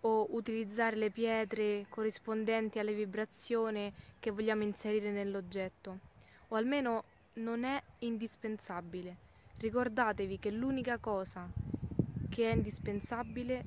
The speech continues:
siete voi. Voi siete l'unico strumento magico che occorre. Detto questo, non mi resta altro che salutarvi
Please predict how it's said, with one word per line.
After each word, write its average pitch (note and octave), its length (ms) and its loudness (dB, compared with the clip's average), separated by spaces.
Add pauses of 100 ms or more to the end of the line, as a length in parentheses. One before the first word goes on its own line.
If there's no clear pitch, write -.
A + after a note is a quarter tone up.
siete A3 360 0
voi. F3+ 300 -2 (580)
Voi C#4+ 580 4
siete A3 420 0
l'unico A3 680 0
strumento A3 640 -2
magico A3+ 680 -4 (160)
che G#3+ 340 -2
occorre. F3+ 840 -8 (1200)
Detto A3+ 340 -2
questo, C4 760 -2
non A3+ 140 -2
mi A3 100 0
resta A#3 380 -2
altro A3+ 380 -2
che G#3+ 80 -6
salutarvi A#3 800 -2